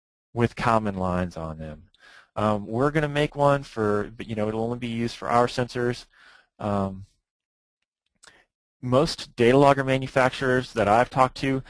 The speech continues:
have recommendations. Uh, so I do recommend that you talk to your data, to your, uh, to your manufacturer. Probably one of the easiest ways to make a bus is to have independent screw terminals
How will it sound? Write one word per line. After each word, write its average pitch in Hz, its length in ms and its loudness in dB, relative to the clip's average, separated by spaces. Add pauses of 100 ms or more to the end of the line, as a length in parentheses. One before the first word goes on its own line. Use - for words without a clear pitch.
(120)
have 120 340 0
recommendations. 113 1000 -4 (480)
Uh, 95 320 -6
so 113 240 -2
I 104 120 0
do 113 220 -4
recommend 113 460 0
that 101 80 -4
you 95 80 -12
talk - 260 -4
to - 80 -14
your 95 80 -10
data, 101 340 0 (320)
to - 120 -12
your, 98 360 -6
uh, 92 220 -8 (1700)
to 113 120 -8
your 98 280 -2
manufacturer. 107 800 -2 (280)
Probably 196 180 2
one 156 100 0
of 127 120 -2
the 127 100 -6
easiest 131 360 0
ways 131 240 4
to - 80 -12
make 123 160 -2
a 117 60 -10
bus 117 320 2
is 110 180 -8
to 117 120 -6
have 101 500 2 (500)
independent 135 480 -2
screw 120 240 -6
terminals 110 640 -4